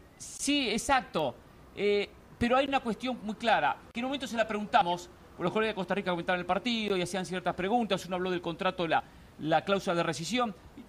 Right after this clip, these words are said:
y, y le pregunté puntualmente, le digo, eh, "Señor, eh, Suárez, ¿usted tiene una cláusula de rescisión si es despedido de la federación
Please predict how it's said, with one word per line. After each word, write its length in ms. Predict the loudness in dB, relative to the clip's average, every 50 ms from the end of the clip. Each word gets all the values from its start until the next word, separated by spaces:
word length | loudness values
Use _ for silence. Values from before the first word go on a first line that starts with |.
| -20 -20 -18 -10
y, 80 | -6 -4
y 20 |
le 100 | -4 -2
pregunté 280 | -2 -4 -4 -4 -6 -6
puntualmente, 720 | -4 -4 -4 0 2 2 2 2 2 0 0 -2 -4 -6
le 100 | -6 -4
digo, 280 | -2 0 0 0 0 -2 -8 -16 -20 -18 -18 -16 -14 -10 -8
eh, 420 | -4 -2 -2 -2 -2 -2 -2 -4
"Señor, 400 | -4 -4 -4 0 0 2 2 2 0
eh, 280 | 0 0 0 0 0 -2 -6 -12 -18 -18 -18 -18 -16
Suárez, 520 | -8 -2 0 2 2 2 0 -2 -2 -6 -12 -14
¿usted 180 | -6 -6 -4 -2
tiene 120 | -2 0
una 120 | 0 0 0
cláusula 340 | 2 0 0 0 0 -2 -2
de 60 | -2
rescisión 460 | -4 -4 -6 -8 -4 -2 -2 -2 -2
si 120 | -2 -2 -2
es 60 | 0
despedido 540 | 0 -2 0 0 0 0 0 0 0 0 2
de 60 | 0
la 80 | 0 0
federación 500 | 0 -2 -2 -2 0 0 0 0 0 -2